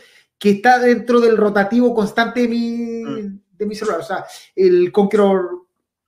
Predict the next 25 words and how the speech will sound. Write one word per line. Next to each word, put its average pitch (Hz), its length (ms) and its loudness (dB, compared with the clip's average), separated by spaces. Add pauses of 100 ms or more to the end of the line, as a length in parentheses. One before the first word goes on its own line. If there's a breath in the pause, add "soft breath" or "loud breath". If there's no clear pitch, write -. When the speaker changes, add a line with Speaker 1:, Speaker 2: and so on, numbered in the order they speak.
(320)
Speaker 1:
es 143 340 -12
maravilloso 156 760 -2
y 180 60 4
el 165 60 0
Revenant 170 360 -2
King 170 220 -4
también. 185 580 0 (380 loud breath)
Y, 196 360 -2
y, 196 100 2
pero 247 160 2
claro, 254 320 2
esto 240 220 2
n-, 214 260 -2 (520)
no 190 280 -4
es 240 100 2
el 233 60 -4
heavy 247 200 4
metal 233 520 2
ni 208 80 2
el 202 120 2
power 220 280 4
metal 220 360 2
de 208 280 4
voces 214 360 0
agudas, 208 800 0